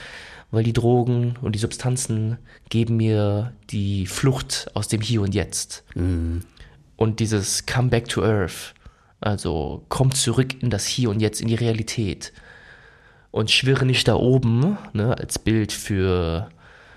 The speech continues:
Speaker 1: ähm, dass er sozusagen den Planeten verlassen hat.
Speaker 2: Ja.
Speaker 1: <laughs> Weil es gibt auf dem Song, auf dem Album nochmal, ähm, sowas wie Jet Fuel,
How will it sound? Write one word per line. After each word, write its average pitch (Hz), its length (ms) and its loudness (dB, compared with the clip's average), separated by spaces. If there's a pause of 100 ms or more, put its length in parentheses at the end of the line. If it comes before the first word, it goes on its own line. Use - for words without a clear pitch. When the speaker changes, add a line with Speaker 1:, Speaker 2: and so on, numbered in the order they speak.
(240)
Speaker 1:
ähm, 92 560 0
dass - 220 -2
er 85 320 0
sozusagen - 280 -2
den 104 120 0
Planeten 127 440 -2
verlassen - 520 -2
hat. 110 120 4 (120)
Speaker 2:
Ja. 98 200 4 (320)
Speaker 1:
<laughs> - 960 -4
Weil 127 140 2
es 131 80 0
gibt - 160 -2
auf 156 80 2
dem 139 140 2
Song, 156 400 2
auf - 80 -2
dem 131 200 2
Album 143 240 6
nochmal, 123 520 4
ähm, 107 160 2
sowas 113 320 2
wie 98 260 -2
Jet 92 160 2
Fuel, 110 480 2